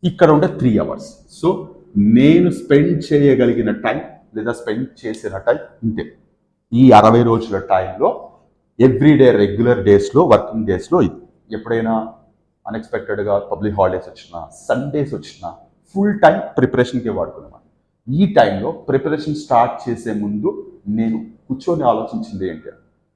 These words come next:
నేను already అప్పటికే మ్యాథ్స్ టీచర్గా పనిచేస్తూ ఉన్నాను. టెన్త్ క్లాస్ వరకు ఉండే కంటెంట్ కమాండబుల్గా చెప్పగలను, ఏ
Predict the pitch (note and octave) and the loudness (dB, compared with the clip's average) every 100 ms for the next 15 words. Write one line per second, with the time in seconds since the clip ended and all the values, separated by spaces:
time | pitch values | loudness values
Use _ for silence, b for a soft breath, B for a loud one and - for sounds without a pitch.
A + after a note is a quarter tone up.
0 | _ - G2+ B2+ A2+ A2+ C#3 D#3 F#3 D3 | _ -8 -2 2 4 4 4 2 2 0
1 | B2+ D3 D#3+ D3+ B2+ C3 C3 B2+ B2+ C3 | 0 -4 -4 -4 -6 -6 -10 -8 -8 -6
2 | A#2 A#2 A2 - G#2 G#2 G2 A#2 _ _ | -6 -6 -10 -12 -12 -10 -12 -14 _ _
3 | _ _ D3 D#3 E3+ E3+ D#3+ D#3+ D3 D3 | _ _ -2 -2 0 0 0 0 -4 -4
4 | C3+ C3 - C3 - C#3+ C#3 F3 - A2 | -4 -2 -2 -2 -2 -6 -6 -8 -4 -4
5 | A#2 A#2 A#2 A2+ D3 - G#2 A2+ G#2 G2+ | -2 -4 -4 -4 -6 -6 -10 -8 -4 -4
6 | D#3 D3 G#2 | -4 -10 -10